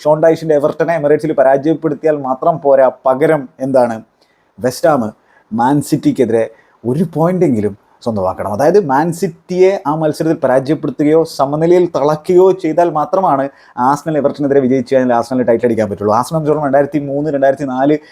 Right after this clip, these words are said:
ഇൻവിൻസിബിൾ സീസണിന് ശേഷം അവർക്ക് ഇതുവരെ പ്രീമിയർ ലീഗ് ടൈറ്റിൽ സ്വന്തമാക്കാൻ സാധിച്ചിട്ടില്ല എന്നുള്ള കാര്യം ഓർക്കേണ്ടതായിട്ടുണ്ട്. അപ്പോൾ അവരെ സംബന്ധിച്ചിടത്തോളം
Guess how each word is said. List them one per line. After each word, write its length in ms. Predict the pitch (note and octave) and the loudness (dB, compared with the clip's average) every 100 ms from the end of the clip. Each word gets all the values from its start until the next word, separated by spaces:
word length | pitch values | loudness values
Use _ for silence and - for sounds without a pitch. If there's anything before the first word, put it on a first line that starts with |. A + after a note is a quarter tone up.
| - | -6
ഇൻവിൻസിബിൾ 520 | B2 D3+ D#3+ E3 D3+ | -2 0 0 0 0
സീസണിന് 340 | - C#3+ C#3+ C#3 | 0 0 0 -4
ശേഷം 160 | C#3 | 0
അവർക്ക് 240 | B2+ B2+ C3+ | 0 0 -4
ഇതുവരെ 320 | A2+ D3 C#3+ | -2 0 0
പ്രീമിയർ 280 | C3+ C3 C#3 | -2 -2 0
ലീഗ് 140 | C3+ | 2
ടൈറ്റിൽ 200 | B2+ B2 | 0 0
സ്വന്തമാക്കാൻ 440 | C3 B2 B2 B2 | -6 -2 -2 -2
സാധിച്ചിട്ടില്ല 520 | A#2+ A#2+ A#2+ A#2+ A#2+ A#2+ | 0 0 0 -6 -2 0
എന്നുള്ള 160 | A#2 A2+ | 0 0
കാര്യം 180 | A2+ A2 | -2 -2
ഓർക്കേണ്ടതായിട്ടുണ്ട്. 520 | G#2+ G#2+ F#2+ F2+ - | -6 -10 -12 -10 -2
അപ്പോൾ 200 | D#3 G#3+ - _ - | 0 0 -4 _ -4
അവരെ 160 | C#3+ F3 | 0 0
സംബന്ധിച്ചിടത്തോളം 440 | D#3 B2+ A#2 | 2 0 0